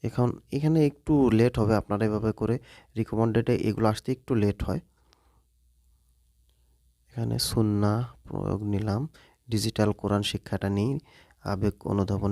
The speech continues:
নিচ্ছি। ওকে, এখন আবার আমি এটা সেভ করে দিই। এভাবে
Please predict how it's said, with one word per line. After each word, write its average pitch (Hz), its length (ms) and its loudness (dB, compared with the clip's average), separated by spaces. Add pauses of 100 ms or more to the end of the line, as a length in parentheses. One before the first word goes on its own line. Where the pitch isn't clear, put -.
নিচ্ছি। 98 320 -2 (840)
ওকে, 95 220 -6 (100)
এখন 110 140 -4 (100)
আবার 98 280 0
আমি 95 200 -4
এটা 98 160 -6 (160)
সেভ 95 120 -6 (120)
করে 95 200 -4
দিই। 120 120 -2 (3500)
এভাবে 135 320 4